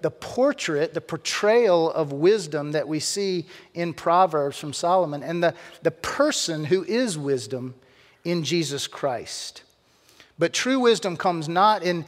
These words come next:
because true wisdom comes not just in reading words set down on a page or seeing some, some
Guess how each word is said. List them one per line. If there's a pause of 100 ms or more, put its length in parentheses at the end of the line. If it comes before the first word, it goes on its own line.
(140)
because
true
wisdom
comes
not
just
in (260)
reading
words
set
down
on
a
page
or
seeing
some, (360)
some